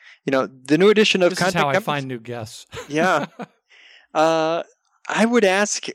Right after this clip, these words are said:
Speaker 1: "What's Joe Pulizzi writing? What's Ginny writing?" Uh, the new edition of, the fourth edition of Content Chemistry comes out in a few months.
Speaker 2: Oh, great.
Speaker 1: Um,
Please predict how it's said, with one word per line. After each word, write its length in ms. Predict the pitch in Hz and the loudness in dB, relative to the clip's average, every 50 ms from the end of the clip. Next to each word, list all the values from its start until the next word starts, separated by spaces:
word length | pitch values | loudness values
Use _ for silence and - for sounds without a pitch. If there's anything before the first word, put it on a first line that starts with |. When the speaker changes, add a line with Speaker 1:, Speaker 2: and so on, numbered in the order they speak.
| _ | _
Speaker 1:
"What's 340 | 160 147 160 185 185 - - | -4 0 0 0 0 0 -6
Joe 640 | 147 131 - 139 143 156 185 202 202 214 214 214 - _ _ | -10 -6 -2 0 0 2 2 2 2 0 -2 -4 -12 _ _
Pulizzi 420 | - - 139 151 190 196 - 240 233 | -6 -2 0 0 0 0 -2 -2 0
writing? 440 | 226 220 220 220 220 220 226 - 131 | 2 4 4 4 2 0 0 0 0
What's 180 | 151 - - | 0 0 0
Ginny 500 | - - - - 127 147 175 190 202 202 | -4 -12 -10 -4 0 0 2 2 0 0
writing?" 500 | 196 196 196 202 202 208 208 208 208 - _ - | 0 2 2 2 2 0 -2 -4 -6 -12 _ -6
Uh, 420 | - 123 120 113 110 107 101 107 - - _ _ _ _ _ _ _ _ _ _ | -4 -2 -2 -2 -2 -2 -2 -4 -6 -10 _ _ _ _ _ _ _ _ _ _
the 160 | 139 131 139 | -4 0 2
new 140 | 143 185 196 | 4 6 6
edition 300 | 190 175 180 - - 160 | 6 6 4 2 2 0
of, 220 | 139 120 - - - - | -2 -2 -4 -8 -14 -8
the 180 | 135 131 143 | -4 -2 0
fourth 260 | - - 170 180 - - | 2 2 2 2 2 2
edition 260 | 151 156 - - 151 | 0 0 0 -2 -6
of 80 | - | -6
Content 340 | - - 151 147 - 135 117 | -2 0 0 0 0 0 0
Chemistry 380 | - 135 127 147 147 - 196 202 | 0 -2 -2 -2 -4 -4 -4 -6
comes 220 | - 202 196 185 | -4 -6 -4 -2
out 180 | 202 202 202 208 | -2 -2 -2 -2
in 60 | 208 | -6
a 40 | 196 | -8
few 140 | - 214 208 | -8 -6 -4
months. 300 | 208 208 208 214 - - | -4 -4 -4 -6 -10 -18
Speaker 2:
Oh, 500 | _ _ - - - - - - - - | _ _ -20 -20 -20 -20 -20 -20 -20 -20
great. 180 | - 320 381 - | -20 -10 -4 0
Speaker 1:
Um, 540 | 131 127 131 127 123 120 117 120 123 131 | 2 2 4 2 2 0 -2 -4 -8 -12